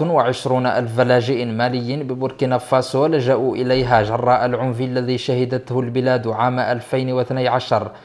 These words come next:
حيث سقط شمالها على أيدي الجماعات المسلحة. وهو السقوط الذي تسبب في لجوء عشرات آلاف المواطنين الماليين إلى بلدان الجوار،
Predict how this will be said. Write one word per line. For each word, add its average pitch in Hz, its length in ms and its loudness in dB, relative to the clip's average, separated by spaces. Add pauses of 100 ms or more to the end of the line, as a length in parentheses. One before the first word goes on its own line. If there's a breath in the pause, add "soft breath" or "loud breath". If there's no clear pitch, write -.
(240 loud breath)
حيث 127 340 2
سقط 123 480 0
شمالها 123 680 0
على 127 340 2
أيدي 120 280 -2
الجماعات 123 680 0
المسلحة. 113 800 -4 (1200 loud breath)
وهو 147 260 8
السقوط 131 540 0
الذي 135 380 2
تسبب 123 640 0
في 123 180 0
لجوء 120 480 -2
عشرات 123 560 2
آلاف 127 420 2
المواطنين 123 720 0
الماليين 120 640 -2
إلى 127 320 0
بلدان 123 460 -2
الجوار، 113 600 0